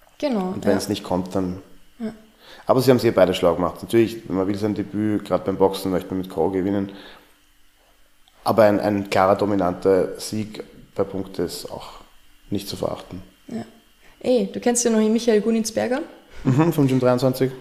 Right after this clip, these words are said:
Speaker 1: Genau, genau, war schon da beim Fight Report. Und der hat schon Videos gemacht dazu, wie der Schlag so richtig, richtig hart wird. Der hat auch gesagt, voll locker aus der Schulter,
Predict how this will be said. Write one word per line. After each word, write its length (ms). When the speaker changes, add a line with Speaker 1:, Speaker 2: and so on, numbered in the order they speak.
Speaker 1:
Genau, 460
genau, 360
war 180
schon 200
da 200
beim 160
Fight 220
Report. 360
Und 1000
der 200
hat 140
schon 180
Videos 380
gemacht 320
dazu, 380
wie 80
der 120
Schlag 640
so 180
richtig, 380
richtig 300
hart 220
wird. 220
Der 80
hat 80
auch 80
gesagt, 280
voll 200
locker 280
aus 100
der 100
Schulter, 420